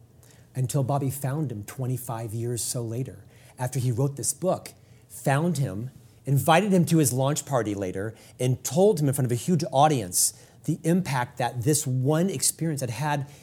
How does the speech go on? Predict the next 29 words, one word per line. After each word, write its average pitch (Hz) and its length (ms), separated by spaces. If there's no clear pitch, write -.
in 151 120
his 143 120
entire 156 460
life. 139 580
And 151 180
Mister 160 260
Teague 160 520
later 147 260
writes 127 280
to 151 80
him 127 120
and 117 80
says 165 260
to 147 100
him, 123 180
"I 131 140
remember 143 300
that 120 180
moment. 123 400
I 139 140
had 139 140
no 160 340
idea 135 240
the 135 100
impact 113 380
on 104 160
you, 104 220
and 120 120
you've 139 320